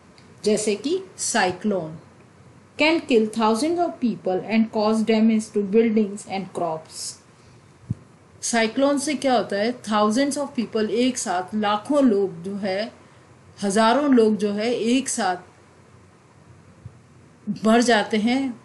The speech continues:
और बिल्डिंग्स का नुकसान होता है, इमारतों का नुकसान होता है और उसके साथ फसलों का भी नुकसान होता है। A tsunami strike can kill thousands and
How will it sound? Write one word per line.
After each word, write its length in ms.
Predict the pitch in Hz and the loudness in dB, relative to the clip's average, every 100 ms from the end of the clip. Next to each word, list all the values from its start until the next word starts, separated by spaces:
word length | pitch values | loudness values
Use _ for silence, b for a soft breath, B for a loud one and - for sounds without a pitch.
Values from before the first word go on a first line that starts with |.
| - | -8
और 420 | 202 202 214 214 - - - - - | -2 0 -2 -4 -14 -20 -20 -16 0
बिल्डिंग्स 480 | 214 220 226 277 269 | 4 6 6 4 2
का 160 | 269 | 2
नुकसान 480 | 254 233 - 220 220 | 4 2 0 0 2
होता 280 | 240 226 233 | 0 0 0
है, 460 | 233 240 240 220 - - - - - _ - - | 0 0 -2 -8 -14 -20 -20 -20 -20 _ -18 -6
इमारतों 500 | 208 208 208 254 254 | -2 0 0 0 0
का 120 | 262 | 4
नुकसान 500 | 254 240 240 220 220 | 2 2 -2 0 0
होता 200 | 208 220 | -2 -2
है 140 | 220 | -2
और 140 | 220 208 | -2 -4
उसके 320 | - - 214 | -8 -6 -4
साथ 240 | 214 226 | -2 -4
फसलों 560 | 240 - 214 - 233 233 | -6 -4 -4 -2 0 0
का 140 | 214 | 0
भी 280 | 170 220 320 - - - - | -2 -2 -2 -8 -20 -12 2
नुकसान 580 | 240 220 - 226 208 202 | 4 4 0 0 0 -4
होता 260 | 170 - | -8 -8
है। 160 | 175 - | -10 -4
A 60 | 302 | -2
tsunami 720 | 339 302 254 214 247 339 381 | 0 2 4 4 2 0 -4
strike 640 | - - 247 208 214 - | -6 -2 2 2 -2 -4
can 220 | 214 202 214 | -2 -2 0
kill 140 | 202 202 - | 0 -2 -2
thousands 520 | 214 208 220 262 269 269 B B B - | 0 2 4 4 2 -2 B B B -6
and 200 | 214 208 | 0 0